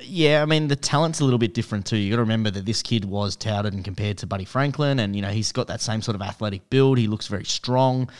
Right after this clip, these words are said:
Um, he does go get his, he does go get the pill a little bit as well. Um, so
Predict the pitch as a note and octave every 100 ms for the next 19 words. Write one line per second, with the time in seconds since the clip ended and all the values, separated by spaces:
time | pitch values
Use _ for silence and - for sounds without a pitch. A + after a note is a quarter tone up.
0 | - - - G#2 G#2+ A2 C#3 C3 B2+ A2+
1 | A2 A#2 - - B2 B2+ D3+ C#3 A2 B2+
2 | C3+ - B2 A2 G#2+ G2 F#2+ F2 G2 A2
3 | - - - - - G#2 G2 G2 F#2 B2
4 | A2